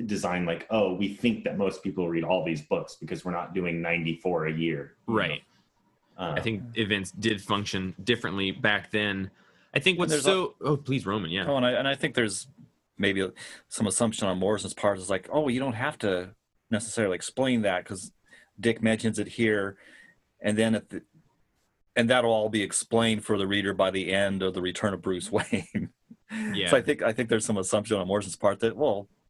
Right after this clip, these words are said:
Speaker 3: people just stick with this, that, you know, you gotta just stick with it for six issues, six, seven or more issues, and it'll all make sense.
Speaker 2: Right. Um, when they hang up all the pictures, I think a really important part is that, yeah, several of these dudes look a lot like Bruce Wayne,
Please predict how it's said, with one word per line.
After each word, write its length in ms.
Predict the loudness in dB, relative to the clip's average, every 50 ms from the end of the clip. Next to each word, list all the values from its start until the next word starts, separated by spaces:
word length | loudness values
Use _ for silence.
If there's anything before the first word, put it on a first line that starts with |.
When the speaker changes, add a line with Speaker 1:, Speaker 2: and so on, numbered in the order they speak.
| _ _
Speaker 3:
people 240 | 0 2 2 2
just 180 | 2 2 0 0
stick 240 | 2 2 2 0 2 2
with 200 | 2 2 2 2
this, 240 | -2 -2 -2 -4
that, 120 | -4 -4 -4
you 80 | -2
know, 220 | -2 -2 -4 -4 -6 _ _ _ _ _ _
you 80 | -4 0
gotta 180 | 2 2 2
just 160 | 2 -2 -4 0
stick 200 | 0 0 2 2
with 180 | 2 2 2 0
it 100 | -2 -2
for 220 | -2 -4 -4 -4 -6 _ -20 _ _ _ _ _ _ _
six 340 | -4 0 2 2 2 2 0
issues, 320 | -2 -2 -2 -4 -4 -2 0
six, 240 | -2 -2 -2 -4 -8 _
seven 300 | 0 2 2 2 2 0
or 100 | -4 -4
more 220 | -2 0 0 0
issues, 340 | 0 -2 -2 -4 -4 -6 -4
and 260 | -4 -4 -4 -6 -6 -8 -14 -18 -20 -18 -12 -4
it'll 160 | -2 -2 0
all 80 | 0 -2
make 140 | -4 -6
sense. 340 | -6 -8 -10 -10 -12 -16 -20 _ _ -2
Speaker 2:
Right. 300 | -2 0 0 0 -2 -4 -6 _ _ _ _ _ _ _ _ _ -20 -20 -20 -2 _
Um, 440 | 2 2 4 2 0 -2 -4 -6 -8 _ _ _ _ _ _
when 240 | 2 2 2 4 4
they 120 | 2 2 2
hang 280 | 2 2 2 2 2
up 160 | 0 2 2
all 180 | 4 4 4 2
the 80 | 0 -2
pictures, 600 | -2 -2 0 0 0 0 2 2 2 0 -2 -2
I 60 | 0 0
think 120 | 2 2
a 40 | 2
really 300 | 2 2 2 4 4 2
important 400 | 0 0 0 0 0 0 0 -2 0
part 160 | 0 0 2
is 140 | 0 0 0
that, 180 | 0 0 0 -4 _
yeah, 360 | 0 2 4 4 4 2 0 -4 -10
several 380 | -12 -2 0 2 2 2 2 2
of 60 | 2
these 160 | 0 0 0 2
dudes 280 | 2 2 2 2 0
look 260 | 2 2 2 2 2 0
a 40 | -2
lot 360 | 0 2 4 4 4 2 2
like 240 | 2 2 2 2 2
Bruce 280 | 2 2 2 0 0
Wayne, 360 | 0 0 0 0 0 -4 -8